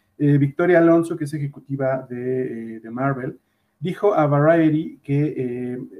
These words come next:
prometen que habrá más representación L G B T en el M C U. Esta promesa, eh,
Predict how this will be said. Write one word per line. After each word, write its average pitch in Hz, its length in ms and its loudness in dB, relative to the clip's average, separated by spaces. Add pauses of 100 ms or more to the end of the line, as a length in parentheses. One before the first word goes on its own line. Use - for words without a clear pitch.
(140)
prometen 175 460 0
que 170 120 -4
habrá 147 240 2
más 156 460 0
representación 139 800 -8
L 135 280 -2
G 143 80 -6
B 131 120 -4
T 135 140 -8 (140)
en 117 140 -10
el 113 140 -12
M 127 120 -8
C 147 140 -6 (140)
U. 190 80 -10 (320)
Esta 214 280 -2
promesa, 190 760 -4
eh, 143 360 0